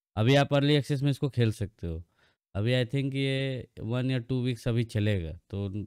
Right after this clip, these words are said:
उसमें कोई दिक्कत नहीं है। तो चलिए अभी डाउनलोड हो रहा है, मिलते हैं आप वीडियो, अ, गेम डाउनलोड होने के बाद। ओके गाइस, तो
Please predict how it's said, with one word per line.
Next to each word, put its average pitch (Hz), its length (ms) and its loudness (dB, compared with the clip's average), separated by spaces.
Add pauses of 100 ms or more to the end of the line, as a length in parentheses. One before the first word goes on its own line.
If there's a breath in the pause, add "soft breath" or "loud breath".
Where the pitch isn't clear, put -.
उसमें 110 240 -6
कोई 113 140 -4
दिक्कत 113 320 -4
नहीं 123 140 -2
है। 143 140 -6 (460 soft breath)
तो 120 180 4
चलिए 127 280 2
अभी 131 180 4
डाउनलोड 123 420 4
हो 127 80 4
रहा 139 100 2
है, 160 60 0
मिलते 127 320 2
हैं 135 180 6
आप 139 180 0
वीडियो, 123 420 2
अ, 104 680 2 (320)
गेम 117 280 2
डाउनलोड 113 320 4
होने 110 260 4
के 104 100 -2
बाद। 92 240 -2 (2000)
ओके 185 200 2
गाइस, 180 300 2
तो 160 640 2